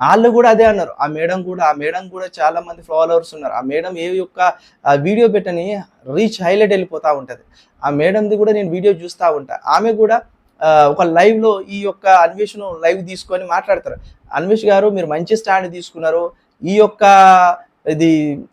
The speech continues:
బెట్టింగ్ యాప్స్ పైన మాట్లాడుతుంది మీరు ఒక్కరే, ఈ ఒక్క యూట్యూబర్, మీరు ఒక్కరే యూట్యూబర్స్ ఉన్నారు, ఇన్ని వేల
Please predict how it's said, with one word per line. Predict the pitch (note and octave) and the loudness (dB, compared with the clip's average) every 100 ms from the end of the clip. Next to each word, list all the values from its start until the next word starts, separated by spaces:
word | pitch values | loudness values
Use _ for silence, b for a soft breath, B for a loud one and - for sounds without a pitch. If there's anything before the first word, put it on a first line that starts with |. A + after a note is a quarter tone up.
| _ | _
బెట్టింగ్ | D3 E3 A3+ A3 | 0 0 2 2
యాప్స్ | G#3 G#3 - | 0 -2 -2
పైన | F#3+ | -2
మాట్లాడుతుంది | F3 D#3+ F3 F#3 F#3 F#3+ F#3 | 0 0 0 -2 -4 -4 -4
మీరు | F3+ D#3 | -2 -4
ఒక్కరే, | - F#3+ F3+ E3+ - | -2 0 2 0 -4
ఈ | E3+ F3 | -6 -2
ఒక్క | D3+ D3 G3 | -4 -2 -2
యూట్యూబర్, | E3 F3+ F#3+ F#3 F3 | -2 -4 -4 -4 -4
మీరు | E3+ | -4
ఒక్కరే | D3+ - G#3 | -8 -2 -2
యూట్యూబర్స్ | G3+ F#3 F3+ E3+ E3 | -2 -4 -6 -8 -6
ఉన్నారు, | E3+ E3+ | -10 -10
ఇన్ని | F3+ A3+ A#3 | -16 -12 -12
వేల | F3+ D3+ D#3+ G3+ G#3+ | -12 -8 -2 0 -2